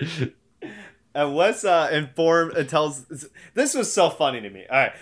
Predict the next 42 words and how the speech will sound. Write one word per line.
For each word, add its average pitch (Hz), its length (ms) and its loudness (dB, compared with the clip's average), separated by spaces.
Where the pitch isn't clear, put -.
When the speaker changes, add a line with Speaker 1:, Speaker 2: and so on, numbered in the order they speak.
Speaker 2:
So 170 240 2
Wes 220 480 6
to 180 140 6
them 151 380 4
said, 127 460 2
in 156 200 2
person, 156 480 2
"I'm 147 220 4
not 151 300 4
scared." 117 540 0
Cut 214 260 4
to 220 140 0
Wes 180 280 2
in 180 80 -4
confessional. 151 680 2
He 139 80 -4
says, 135 320 2
"I'm 247 140 0
threatened 139 360 0
by 120 160 2
C 120 260 -6
T." 123 400 -6
Okay, 156 380 6
so 170 100 4
which 160 220 4
Speaker 1:
<laughs> - 0 -
Speaker 2:
one 294 160 4
is, 185 200 2
<laughs> 165 160 -4
which 254 180 6
one 277 180 8
is 185 160 4
it, 131 140 0
Wes? 120 360 0
Like, 143 300 -2
'cause 165 340 -6
they're 190 100 4
both 226 220 4
basically 185 380 2
the 139 120 -8
same 127 260 -4
thing. 101 260 -8